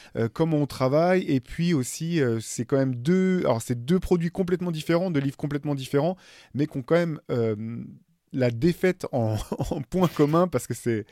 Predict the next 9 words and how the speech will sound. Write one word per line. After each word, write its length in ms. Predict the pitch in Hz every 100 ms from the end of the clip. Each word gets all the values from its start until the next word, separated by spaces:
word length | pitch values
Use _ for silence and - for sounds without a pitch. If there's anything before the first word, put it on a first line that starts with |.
| - - -
dans 80 | -
Une 100 | 165
saison 300 | - 180 180
en 60 | 175
enfer, 320 | 175 180 170
comme 180 | 131 131
le 80 | 131
titre, 360 | - 156 131
euh, 340 | 120 110 104